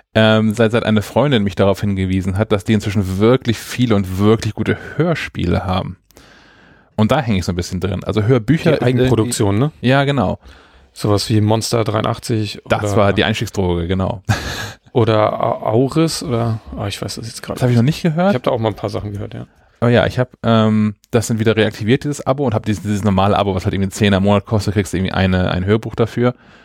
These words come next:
Speaker 1: oder eine, eine Audioeinheit. Podcasts sind dann sowieso mit drin. Podcasts, naja, diese Audi-Sendung, die Amazon halt hat.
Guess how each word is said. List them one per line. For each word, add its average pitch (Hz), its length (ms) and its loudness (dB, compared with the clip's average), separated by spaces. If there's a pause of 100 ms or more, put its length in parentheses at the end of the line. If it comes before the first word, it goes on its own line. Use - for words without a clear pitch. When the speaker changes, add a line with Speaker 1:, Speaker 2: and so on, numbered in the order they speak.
(120)
Speaker 1:
oder 101 160 2
eine, 95 420 2 (100)
eine 95 280 2
Audioeinheit. 110 920 2 (220)
Podcasts 110 640 0
sind 104 140 0
dann 95 100 2
sowieso 98 260 0
mit 113 140 0
drin. 113 180 0
Podcasts, - 640 -2
naja, 90 280 0
diese 90 180 -2
Audi-Sendung, 92 440 0
die - 100 -6
Amazon 85 260 -6
halt 92 120 -4
hat. 110 160 0